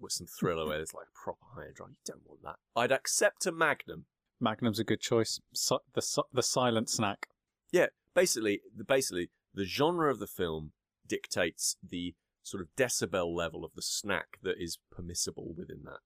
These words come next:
Speaker 1: genre.
Speaker 2: It's, it's why they sell ice creams at the theatre. You don't get much rustly stuff at the theatre.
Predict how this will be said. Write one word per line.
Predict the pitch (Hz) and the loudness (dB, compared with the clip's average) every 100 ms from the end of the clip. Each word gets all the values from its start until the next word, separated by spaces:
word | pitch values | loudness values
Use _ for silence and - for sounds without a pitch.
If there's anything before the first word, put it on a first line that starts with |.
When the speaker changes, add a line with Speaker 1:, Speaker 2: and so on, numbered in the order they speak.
| - | -14
Speaker 1:
genre. | - - - - | -12 -12 -14 -14
Speaker 2:
It's, | - - - | -14 -8 -2
it's | 156 - | 0 4
why | 175 185 | 6 6
they | 147 | 6
sell | - 131 110 | 6 6 6
ice | 117 110 | 6 2
creams | - 110 104 | 0 -4 -4
at | - | -8
the | 104 | -4
theatre. | - 139 - - - _ _ | 4 4 4 -4 -6 _ _
You | 127 | 2
don't | 135 160 | 4 4
get | 143 | 2
much | 139 - | 0 2
rustly | 135 131 123 | 4 4 2
stuff | 110 120 - | 4 4 2
at | 113 | -2
the | |
theatre. | - 113 110 - 98 | 4 4 4 0 -8